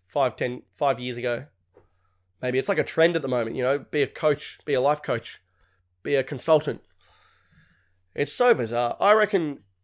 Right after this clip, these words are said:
more than ever, we are the blind leading the blind, you know? Just all these buzzwords. I saw a s-, like, a nine,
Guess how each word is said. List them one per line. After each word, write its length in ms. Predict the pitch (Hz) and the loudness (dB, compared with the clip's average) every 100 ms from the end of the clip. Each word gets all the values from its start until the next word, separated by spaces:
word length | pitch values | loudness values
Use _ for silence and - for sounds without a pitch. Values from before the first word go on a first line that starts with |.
| _ - - - | _ -12 -12 2
more 220 | 202 220 | 8 8
than 80 | 170 | 8
ever, 180 | 151 | 6
we 160 | 131 139 | 4 4
are 120 | 139 | 4
the 80 | 127 | 2
blind 560 | 117 139 143 151 151 131 | 0 2 4 4 2 0
leading 320 | 127 131 123 | 0 0 0
the 80 | 120 | -2
blind, 520 | 120 117 113 113 - | 0 0 0 -4 -6
you 100 | 131 | -2
know? 220 | 123 147 180 _ _ _ _ _ _ _ - _ _ _ _ | 0 0 -4 _ _ _ _ _ _ _ -20 _ _ _ _
Just 120 | - | -8
all 60 | 180 | -4
these 140 | 131 | -4
buzzwords. 520 | 107 - 123 139 160 160 | -6 -2 -2 0 0 0
I 60 | |
saw 140 | 170 - | 0 0
a 20 | |
s-, 320 | - - - | -2 -6 -2
like, 180 | 156 151 | 0 4
a 160 | 139 | 4
nine, 360 | 123 127 147 156 | 2 2 2 2